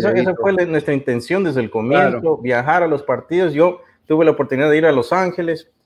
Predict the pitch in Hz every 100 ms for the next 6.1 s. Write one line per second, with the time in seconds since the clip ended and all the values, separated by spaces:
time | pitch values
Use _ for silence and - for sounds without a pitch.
0 | _ 117 117 147 139 135 123 117 151 156
1 | 151 156 123 104 - _ _ _ 139 147
2 | 143 127 117 117 117 143 160 165 143 -
3 | _ - _ _ _ 110 110 107 95 90
4 | _ 113 110 117 131 143 139 127 147 151
5 | - 131 127 139 156 143 - 120 104 90